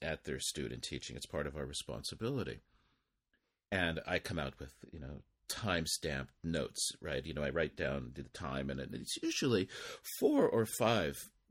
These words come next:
handwritten pages on observations of their teaching in descriptive, not prescriptive, you know, and I just note things and then we discuss things. But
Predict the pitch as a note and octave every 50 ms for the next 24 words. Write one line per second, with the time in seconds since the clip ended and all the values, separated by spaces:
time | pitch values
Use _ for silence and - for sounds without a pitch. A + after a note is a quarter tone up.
0 | _ _ _ _ _ _ - - - - B2 B2 A#2 A#2 A2 G2 G2 G2 F#2 -
1 | - F#2+ E2+ - - G2 E2 D#2+ E2 D#2 D2 E2 D#2+ D#2 C#2 - - - D#2+ D#2+
2 | D#2 D#2 D2+ D2+ D#2 D2+ C#2+ - _ - E2+ E2 D#2 - - - D2+ D2+ C#2+ D2+
3 | - - D#2+ C#2+ D#2 D2+ C#2 C#2 D#2+ C#2 C#2 - - - B2+ C3+ C3 - - D#2+
4 | C#2+ - - - - E2+ F2 E2+ E2+ - - - - - G#2+ - - - C3+ B2
5 | - - D#2 C2+ C2 D#2 E2+ F2 F#2 - - - D#2 - - - D2 - - -
6 | B1+ - - - - - - - - - - _ _ _ - F2+ E2 D#2+ D#2 D#2
7 | D#2 - D#2 - - E2 D#2+ D2+ - - D2+ D2 - C#2 C#2+ D#2 D2+ D2+ C#2+ -
8 | - - - G#2 G2+ G#2 - - D#2+ C2+ C2 C#2+ - - - - - _ _ _
9 | _ _ _ _ _ _ _ _ _ _ _ _ _ _ _ _ _ _ _ _
10 | B2 A2 G#2+ -